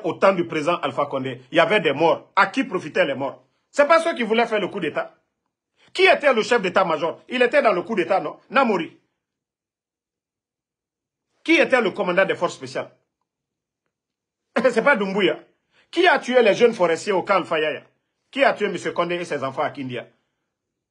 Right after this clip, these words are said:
Donc, euh, arrêtez vos bêtises là à un moment donné. C'est vous qui avez sollicité. C'est vous qui avez dit. Donc, c'est pendant,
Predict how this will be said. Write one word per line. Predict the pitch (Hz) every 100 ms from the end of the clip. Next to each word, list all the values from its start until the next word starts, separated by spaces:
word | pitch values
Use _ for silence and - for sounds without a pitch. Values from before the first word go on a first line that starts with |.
| _ _ _ _ _ _ _ _ _ _ _ _ _ -
Donc, | 196 165
euh, | 139
arrêtez | 180 180 180
vos | 151 123
bêtises | 143 135 151 120
là | 117
à | 117
un | 123
moment | 107 104
donné. | 98 92 90 _ _ _ _ _ _ _ _ _ _ _ _ -
C'est | 262
vous | 240 294
qui | 226
avez | 185
sollicité. | 185 226 220 226 302 - _ _ -
C'est | 262
vous | 269 311
qui | 247
avez | 220
dit. | 214 440 - _ _ _ _ _
Donc, | 349 359
c'est | - 277 - _ _
pendant, | 311 330 370